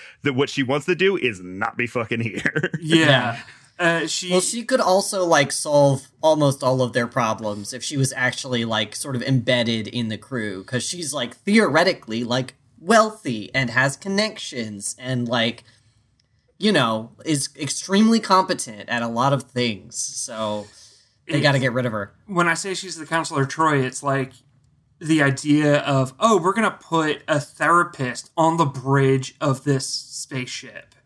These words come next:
Speaker 2: uh, in Next Generation." And, like, that's gonna be a big deal, and it's gonna show how,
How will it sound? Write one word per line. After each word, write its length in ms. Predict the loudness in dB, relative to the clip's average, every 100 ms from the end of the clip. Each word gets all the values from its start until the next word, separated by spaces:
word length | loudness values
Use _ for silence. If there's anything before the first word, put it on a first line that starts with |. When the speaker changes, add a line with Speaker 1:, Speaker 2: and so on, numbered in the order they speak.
| _
Speaker 2:
uh, 680 | 0 2 2 0 -2 -4 -6 -4
in 240 | 0 0
Next 180 | 0 -6
Generation." 640 | -8 -4 -4 -6 -14 -18 -18 _ _ _ 0
And, 200 | 2 4
like, 320 | 2 0 -8 _ _ _ -6
that's 180 | -6
gonna 120 | -2 2
be 120 | 2
a 40 |
big 460 | 2 0 2 0 -4
deal, 320 | 2 4 4
and 100 | 0
it's 140 | -4
gonna 140 | -8 -8
show 300 | -2 0 0
how, 440 | 2 2 0 -4